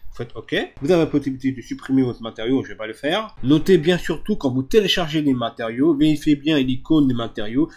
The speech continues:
et de glisser sur le bon outil dans la bonne catégorie pour éviter de chercher inutilement. Et vous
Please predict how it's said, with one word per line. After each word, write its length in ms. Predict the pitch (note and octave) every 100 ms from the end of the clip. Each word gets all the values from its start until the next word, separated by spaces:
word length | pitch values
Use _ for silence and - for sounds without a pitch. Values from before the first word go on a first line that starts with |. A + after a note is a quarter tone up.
| -
et 60 | C3
de 160 | C#3+
glisser 380 | C3+ D3 D#3 G3
sur 180 | - C3+
le 80 | A#2+
bon 340 | A2+ D#3+ G#3
outil 340 | E3+ - F3+ E3
dans 100 | A2+
la 140 | G2
bonne 360 | G2+ C3 F#3 F#3+
catégorie 600 | F3 - D3+ C3+ C#3+ D3 - -
pour 140 | D3 D3
éviter 400 | C#3 C#3+ D#3+ C#3+
de 120 | B2
chercher 720 | - - B2+ - D3 D#3 -
inutilement. 640 | D#3 D3 C3+ A#2 A2 C#3 - - -
Et 40 |
vous 220 | C3+ C3+